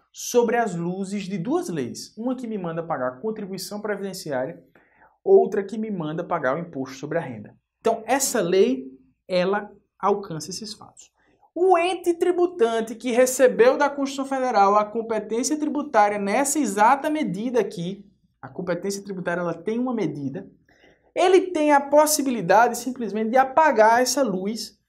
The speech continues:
sobre um determinado espectro da realidade. Ao apagar essa luz, ele estabelece uma isenção. A isenção é a dispensa legal de um tributo devido.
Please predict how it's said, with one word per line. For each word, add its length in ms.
sobre 400
um 60
determinado 760
espectro 580
da 140
realidade. 800
Ao 240
apagar 800
essa 260
luz, 540
ele 160
estabelece 640
uma 280
isenção. 1300
A 220
isenção 1120
é 480
a 360
dispensa 1120
legal 560
de 120
um 120
tributo 760
devido. 920